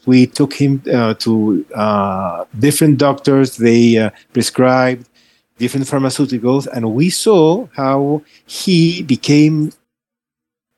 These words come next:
uh, tolerant very quickly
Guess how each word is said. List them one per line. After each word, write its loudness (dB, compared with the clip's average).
uh, -2
tolerant 0
very 0
quickly -4